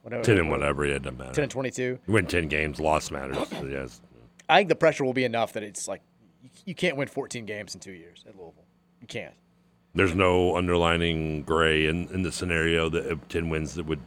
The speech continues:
Speaker 1: No, there's not. The, the, the, there's a, I think there's a limit. If you get to, like, seventeen and, and sixteen, seventeen and fifteen, whatever that record would be,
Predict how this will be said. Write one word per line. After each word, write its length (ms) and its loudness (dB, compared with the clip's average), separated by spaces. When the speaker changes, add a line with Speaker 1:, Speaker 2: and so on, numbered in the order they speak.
Speaker 1:
No, 240 -4
there's 180 -2
not. 220 -6
The, 200 -16
the, 120 -8
the, 140 -2
there's 220 4
a, 220 2
I 220 -8
think 120 2
there's 100 4
a 60 0
limit. 280 2
If 80 -2
you 80 -8
get 140 2
to, 80 2
like, 180 2
seventeen 640 0
and, 340 -8
and 160 -12
sixteen, 380 -4
seventeen 300 -4
and 60 -14
fifteen, 360 -4
whatever 180 -2
that 140 -2
record 260 -4
would 140 -8
be, 260 -2